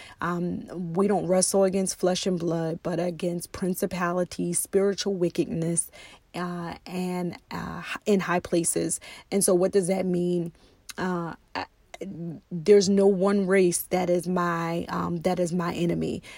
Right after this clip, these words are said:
because the truth of the matter is you can kill off a whole race and you would still have evil, um, and sin in the world, right? So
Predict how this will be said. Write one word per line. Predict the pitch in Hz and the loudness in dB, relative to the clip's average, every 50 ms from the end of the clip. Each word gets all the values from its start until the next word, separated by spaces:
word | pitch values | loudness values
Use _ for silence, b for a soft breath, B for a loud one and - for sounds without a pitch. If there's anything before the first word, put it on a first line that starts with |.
| B B - | B B 0
because | - 185 175 - 196 180 165 - | 0 0 0 2 0 0 0 0
the | 175 | -2
truth | 165 - - 196 196 - | -4 -2 -2 -2 -2 -2
of | - 190 | -2 0
the | 202 196 | 2 2
matter | 190 185 180 185 180 185 | 2 2 2 2 2 2
is | 185 180 185 185 175 160 | 4 4 4 2 2 0
you | 180 | -2
can | 175 180 180 | -2 -2 -2
kill | - 208 202 185 | 0 0 2 2
off | 180 175 175 - | 2 0 -2 -4
a | 165 | -4
whole | 165 185 185 196 208 | 0 4 4 4 4
race | 202 190 196 175 165 170 160 - | 4 4 2 4 4 2 0 0
and | - 170 175 | 0 -2 -2
you | 170 170 185 | 0 0 0
would | 170 170 165 | 0 0 0
still | - - - 180 175 | 0 0 2 2 0
have | 180 165 185 175 170 - - _ _ | 0 0 -4 -4 -6 -8 -12 _ _
evil, | - 233 240 220 214 185 - 160 160 160 160 175 B B B B B B _ | 0 2 2 2 0 0 0 0 2 2 2 0 B B B B B B _
um, | - 175 185 185 190 185 180 - | -4 -4 -4 -2 -4 -6 -8 -6
and | - - 180 180 170 | -4 -2 0 0 2
sin | - - - - 226 214 190 170 175 | 4 4 6 6 6 6 6 4 2
in | - - - - 185 175 170 | 0 -2 -2 0 0 2 2
the | 170 | 2
world, | 180 175 175 165 160 - - - - 190 | 4 4 4 4 2 0 -4 -6 -8 -6
right? | - 170 170 175 175 165 170 | -4 -2 0 2 0 2 2
So | - - 196 170 165 165 165 | 4 4 4 4 2 2 0